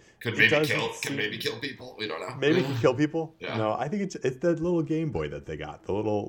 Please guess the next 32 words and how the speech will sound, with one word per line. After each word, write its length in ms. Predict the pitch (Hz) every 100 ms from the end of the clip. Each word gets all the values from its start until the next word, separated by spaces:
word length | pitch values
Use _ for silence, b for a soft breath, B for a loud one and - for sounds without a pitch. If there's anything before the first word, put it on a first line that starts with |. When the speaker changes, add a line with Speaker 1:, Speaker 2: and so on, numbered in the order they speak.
| 101
Speaker 2:
little, 380 | 104 98 - -
uh, 40 |
Speaker 1:
Oh, 440 | 87 85 85 104 92
Speaker 2:
little, 100 | 87
Speaker 1:
yeah. 300 | 90 87 95
Speaker 2:
you 60 | 87
know, 160 | 82
Speaker 1:
The, 220 | 80 82 90
Speaker 2:
yeah. 220 | 80 78
Speaker 1:
<laughs> 120 | -
the 80 | 85
Tetris 560 | - 85 76 76 71 71
machine. 220 | 71 73 -
Yeah, 220 | 78 69
no. 100 | 71
Speaker 2:
Yeah. 220 | 90 78 - b b - -
Speaker 1:
Could 200 | 131 110
that, 260 | 98 101 - - - _ _ _ -
could, 200 | 117 104
that 180 | 101 95
probably 280 | 95 82 82
can't 260 | - 82
control 480 | - 78 - 76 73
it 320 | - 80 - -
either, 480 | - 78 69 71 71 - _
uh, 380 | 67 65 53 - - _
'cause 320 | - 71 -
Speaker 2:
No. 180 | 92 80
Speaker 1:
they, 160 | 78 76
they 180 | 85 73
have 180 | 73
access 400 | 67 71 - 76